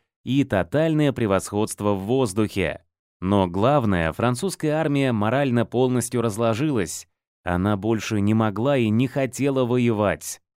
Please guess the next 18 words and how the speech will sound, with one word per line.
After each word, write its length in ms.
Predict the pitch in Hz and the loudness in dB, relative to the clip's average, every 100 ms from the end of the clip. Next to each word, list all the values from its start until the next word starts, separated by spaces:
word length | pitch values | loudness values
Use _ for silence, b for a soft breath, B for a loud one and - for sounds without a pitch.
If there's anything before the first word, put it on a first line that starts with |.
| _ _ _ _ | _ _ _ _
Правительство 760 | 92 95 175 185 165 143 147 131 | 0 0 0 0 -4 -2 0 0
бежало 460 | 107 95 170 175 | 0 0 0 0
из 160 | 143 - | 0 0
Парижа 460 | 110 113 160 135 | -2 0 0 0
десятого 600 | 110 104 - 98 101 95 98 | 0 -2 0 0 2 2 2
июня. 600 | 98 98 92 82 69 - _ _ _ - | 2 0 0 -2 -4 -10 _ _ _ -20
Столицу 600 | - 107 107 160 - 127 | -4 -2 0 -2 0 0
объявили 400 | 107 113 143 147 | 0 0 0 0
открытым 520 | 123 143 139 131 110 | 0 0 0 0 0
городом, 560 | 135 151 135 139 117 - - | 2 2 0 0 -2 -6 -6
и 340 | 113 131 120 | -2 -2 -2
четырнадцатого 920 | - 131 123 190 180 147 139 127 113 | -2 -4 0 0 0 -2 -2 0 2
июня 480 | 107 101 143 160 135 | 0 0 0 0 0
в 80 | 110 | 2
неё 260 | 117 135 160 | 2 2 0
без 260 | 127 143 | -2 -2
единого 520 | 110 117 139 143 107 | 0 0 0 2 2
выстрела 720 | 101 170 - 151 139 123 98 | 0 -2 -2 -4 -2 -2 -2